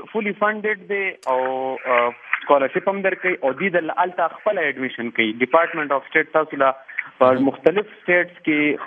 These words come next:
Speaker 1: مختلف سیټیز کې،
Speaker 2: مهم.
Speaker 1: چې کوم کې، مطلب، نیویارک نه واله تر لاس انجلس ټوله پورې،
Speaker 2: مهم.
Speaker 1: آ، مختلف سټیټس کې ستا، آ،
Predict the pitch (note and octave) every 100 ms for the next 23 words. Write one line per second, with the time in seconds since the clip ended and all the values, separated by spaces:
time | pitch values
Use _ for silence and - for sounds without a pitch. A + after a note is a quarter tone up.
0 | - C#3 - D#3 F3 - - - - F3
1 | E3 E3 D3 - D3 C#3+ - A#2 A#2 E3
2 | E3 E3 E3+ F3 D#3 C#3+ C3 C3+ C3 C3+
3 | C#3 D#3+ D#3+ D3+ D#3 D3+ C#3 C3 B2 A#2+
4 | D3+ C#3 C3 - G3+ E3 C3+ C#3+ F#3 F#3+
5 | _ A#2+ B2+ D3+ B2 B2 A#2+ B2 - D3
6 | D3 - C3+ - C3 - C#3+ C#3 C#3 -
7 | - A2+